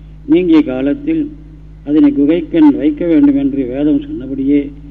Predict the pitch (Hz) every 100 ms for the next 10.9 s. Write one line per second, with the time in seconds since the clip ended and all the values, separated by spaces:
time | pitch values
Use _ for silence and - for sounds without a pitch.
0 | - - - 135 160 143 113 143 147 -
1 | - - - - - - - - - 131
2 | 147 160 170 196 202 170 151 143 139 143
3 | 117 - - - - - 160 170 190 190
4 | 156 170 160 147 143 143 131 135 170 156
5 | 139 147 131 104 - - - - - -
6 | - - 139 160 180 156 139 117 117 135
7 | 135 139 139 - - - - - - -
8 | 147 185 190 196 165 147 147 139 135 120
9 | 135 151 156 - 135 156 - 156 285 117
10 | - - - - 131 151 135 127 139